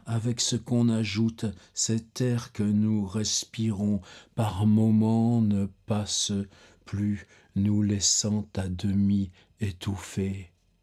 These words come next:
Document D neuf, pour moi, c'est là où je viens régulièrement vénérer Michaud. Ça veut rien dire. Non, ça veut rien dire.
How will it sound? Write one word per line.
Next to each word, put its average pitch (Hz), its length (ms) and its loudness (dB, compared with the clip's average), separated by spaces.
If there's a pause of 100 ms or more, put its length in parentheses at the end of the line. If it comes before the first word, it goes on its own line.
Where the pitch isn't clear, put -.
(460)
Document 101 400 -2
D 98 160 0
neuf, 98 240 -2
pour 101 160 -2
moi, 98 160 0
c'est 90 240 -6 (1300)
là 107 400 -2
où 95 100 -4
je 87 140 -8
viens 98 400 -2 (240)
régulièrement 101 680 -4 (500)
vénérer 98 560 -4 (520)
Michaud. 104 520 -2 (100)
Ça - 140 -10
veut 92 80 -4
rien 95 180 -4
dire. 107 400 -4
Non, 98 300 -2
ça - 160 -10
veut 87 80 -6
rien 92 220 -6
dire. 98 260 -4